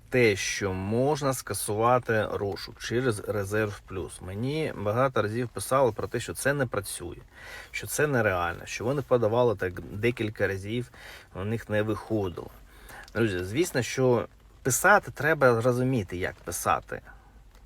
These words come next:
І це індивідуальна ситуація, тому що, ну, є різні,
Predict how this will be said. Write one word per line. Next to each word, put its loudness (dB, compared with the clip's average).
І -6
це 2
індивідуальна 0
ситуація, -2
тому -4
що, -4
ну, -4
є 0
різні, 0